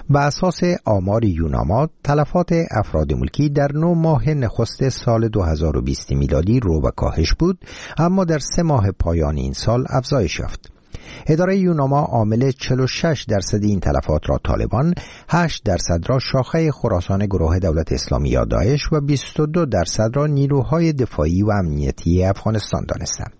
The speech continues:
والی ننگرهار می‌گوید به مقامات امنیتی این ولایت گفته که اگر قاتلان سه کارمند زن رادیو تلویزیون انعکاس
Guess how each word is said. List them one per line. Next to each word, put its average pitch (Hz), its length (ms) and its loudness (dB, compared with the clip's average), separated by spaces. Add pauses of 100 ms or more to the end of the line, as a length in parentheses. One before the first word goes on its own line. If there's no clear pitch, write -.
(1800)
والی 190 420 4
ننگرهار 104 580 0
می‌گوید 143 500 2
به 143 80 2
مقامات 151 500 0
امنیتی 127 500 0
این 127 140 2
ولایت 90 400 2
گفته 151 360 0
که 170 100 0
اگر 170 180 2
قاتلان 113 640 0
سه - 200 -2
کارمند 107 520 0
زن 110 340 0
رادیو 82 340 0
تلویزیون 82 520 0
انعکاس 73 520 0